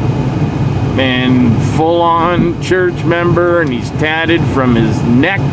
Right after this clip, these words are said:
down all over. <laughs> So is his wife. But it doesn't matter because they're going to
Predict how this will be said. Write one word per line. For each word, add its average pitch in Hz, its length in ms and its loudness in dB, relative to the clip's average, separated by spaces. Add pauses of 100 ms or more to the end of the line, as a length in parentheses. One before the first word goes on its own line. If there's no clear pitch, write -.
(320)
down 135 560 -2 (1000)
all 143 260 0
over. 120 280 0
<laughs> - 20 -2
So 202 340 0
is - 120 2
his 156 200 2
wife. 143 420 0 (1800)
But 139 280 0
it - 720 -2
doesn't 170 280 2
matter 202 300 0
because 127 420 0
they're 131 280 0
going 139 560 2
to 123 160 0